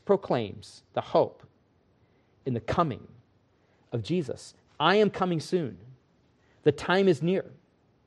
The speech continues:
Come, come, come. I am coming soon. Surely I am coming soon. Come, Lord Jesus." Now, there are some strong parallels between the announcement of the Lord's first coming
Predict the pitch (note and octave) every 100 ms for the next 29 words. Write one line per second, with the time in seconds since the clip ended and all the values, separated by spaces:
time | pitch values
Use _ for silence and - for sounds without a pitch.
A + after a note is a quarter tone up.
0 | _ _ - - G3+ D3 G2+ - _ _
1 | _ _ _ _ - - F#3 F3+ G#2 F2+
2 | - - _ _ _ - - E3+ E3 -
3 | - _ _ _ _ _ _ _ _ -
4 | C#3+ F#3 F#3 F3+ F3+ F3 D3+ - F3 G#2+
5 | G2 - - - - F#3 G3 G3+ D#3+ E3
6 | E3+ D#3 E3 D#3+ C#3 - D#3+ G#2 F2+ _
7 | - - G3+ G3+ G3 F3 C#3+ E3+ C#3 -
8 | - - _ _ _ _ _ _ _ _
9 | _ - - - _ F3+ F3+ D3+ - E3+
10 | G#3 G#3+ - E3+ - - G#3 B3 C4 -
11 | A3+ A3 F#3 D#3+ C#3+ D#3+ - F#3+ E3+ D#3
12 | D#3 D#3 E3+ F#3+ G#3 - G#3+ G#3 E3 F3
13 | E3 E3 - - - A#3+ C#4+ - - -
14 | E3+ C3 F#2 E2